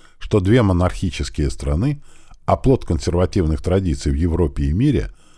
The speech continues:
должны теснее сотрудничать, крепить ряды и направлять колеблющихся в каковых вопросах, пока не наблюдается должного единства. Я внимал, поддакивая в ключевых местах. Наконец Вильгельм исчерпал эту тему —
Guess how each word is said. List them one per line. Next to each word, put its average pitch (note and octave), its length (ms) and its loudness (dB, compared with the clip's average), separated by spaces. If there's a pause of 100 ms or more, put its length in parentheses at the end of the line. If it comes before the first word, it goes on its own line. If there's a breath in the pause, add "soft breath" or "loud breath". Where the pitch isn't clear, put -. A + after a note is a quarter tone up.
(340 soft breath)
должны A#2+ 460 4
теснее C#3 520 2
сотрудничать, E2+ 800 -2
крепить A2 440 2
ряды G2+ 340 0
и G#2+ 140 -2
направлять F2 540 2
колеблющихся F2 800 -6 (320 soft breath)
в - 60 -16
каковых F2 440 0
вопросах, A#2+ 480 0
пока F2+ 280 -2
не D#2 100 0
наблюдается D2 600 -2
должного C2 440 -4
единства. - 600 -8 (1300)
Я F#2+ 260 2
внимал, D#2+ 600 0 (160)
поддакивая E2+ 680 -2
в - 80 -14
ключевых D2 500 -4
местах. - 480 -10 (920)
Наконец C3 580 2
Вильгельм C3 380 2
исчерпал C3+ 640 0
эту C2+ 200 -6
тему — E2 520 -6